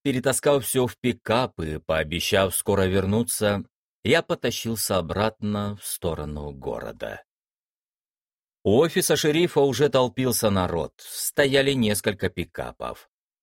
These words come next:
Кто-то пил пиво из банок, кто-то балагурил. Мое появление встретили с энтузиазмом. Как я понял, меня уже успели похоронить и оплакать.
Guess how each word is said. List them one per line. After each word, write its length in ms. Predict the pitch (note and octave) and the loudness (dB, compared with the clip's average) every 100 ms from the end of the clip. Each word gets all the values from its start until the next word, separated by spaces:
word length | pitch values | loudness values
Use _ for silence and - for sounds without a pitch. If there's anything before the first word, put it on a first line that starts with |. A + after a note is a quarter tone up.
| _ | _
Кто-то 300 | - F3+ E3 | -4 0 0
пил 260 | C#3 C#3+ A#2+ | 2 0 0
пиво 460 | - G#2 G#2 G#2 | -2 -2 2 2
из 160 | G#2 F2+ | 2 -2
банок, 680 | E2+ F#2 F#2 F#2 - - _ | 0 0 0 -4 -6 -20 _
кто-то 340 | _ E3 - C#3+ | _ -4 -2 -2
балагурил. 880 | A2 F2+ D2+ B1+ B1 A#1+ A#1 A1+ _ _ _ _ _ - | -2 -2 -4 -8 -12 -10 -10 -12 _ _ _ _ _ 0
Мое 240 | G2 G2 | 2 4
появление 540 | G2+ G2 G2 G2+ G2+ G2 | 4 4 4 2 2 0
встретили 580 | - G#2 G2 G2+ F#2+ | -2 -2 -2 -2 -2
с 120 | F#2 A2 | 0 -2
энтузиазмом. 960 | G2 G#2 F#2+ G2+ F#2+ D#2 D2 C#2 C2+ _ _ _ _ | -2 -2 0 2 0 -2 -8 -10 -12 _ _ _ _
Как 180 | C3+ D#3 | 0 2
я 100 | C#3+ | 0
понял, 520 | D3+ D3+ D3 D3 C#3+ | 0 0 0 0 0
меня 560 | C#3 C3 C3+ B2+ C3 | 0 0 2 2 2
уже 360 | C3 C3 G#2+ B2 | 0 -2 -2 0
успели 520 | A#2+ A#2 - G2 G2 | 0 -4 -2 0 0
похоронить 760 | G2 G2 G2 F#2 E2+ E2 D#2+ E2 | -2 -2 0 0 -2 -4 -6 -4
и 80 | |
оплакать. 840 | D#2+ D2+ - B1 A#1 - B1 A#1+ | -4 -4 -8 -10 -10 -10 -12 -12